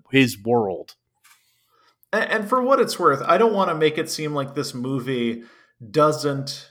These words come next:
Speaker 2: make very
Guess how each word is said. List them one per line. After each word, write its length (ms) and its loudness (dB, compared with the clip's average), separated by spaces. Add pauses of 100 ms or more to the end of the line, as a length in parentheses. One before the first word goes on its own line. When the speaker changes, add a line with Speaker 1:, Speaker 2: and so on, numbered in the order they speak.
(160)
Speaker 2:
make 600 -6 (200)
very 1160 -2